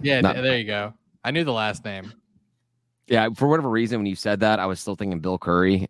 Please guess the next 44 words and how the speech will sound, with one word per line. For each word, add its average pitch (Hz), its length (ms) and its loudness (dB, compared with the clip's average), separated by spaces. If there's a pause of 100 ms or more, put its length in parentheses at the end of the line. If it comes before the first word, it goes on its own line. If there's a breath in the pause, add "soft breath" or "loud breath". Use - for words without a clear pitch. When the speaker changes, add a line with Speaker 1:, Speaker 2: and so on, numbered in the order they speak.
Speaker 2:
and 85 80 0
I'm 87 80 2
like, 87 160 0
you 87 80 -2
know, 92 60 0
everyone 101 420 2
wants 90 220 -2
to 82 140 0
put 87 240 -6
Bill 90 160 0
Curry, 87 520 4
like, 80 100 -2
on 85 80 2
the 82 60 2
Mount 82 240 0
Rushmore 82 340 0
thing, 92 280 0
and 85 60 2
I'm 85 100 0
like, 87 260 0 (460 loud breath)
you 87 60 0
know, 90 360 2
his 104 220 -2
name 92 340 2
was 87 120 -2
the 82 100 -10
greatest 82 340 -6
thing 85 200 -2
that 78 100 -2
we 71 100 -2
got 78 320 2 (140)
out 76 160 -2
of 76 240 -6
hiring 82 360 0
him 90 200 -2
because 76 520 -4 (680)
obviously 87 400 2
Speaker 1:
He 78 60 2
was 78 60 0
Speaker 2:
did 76 60 -2
Speaker 1:
not 78 240 2
Speaker 2:
not - 0 -
Speaker 1:
good 107 160 -8
here. 101 340 -10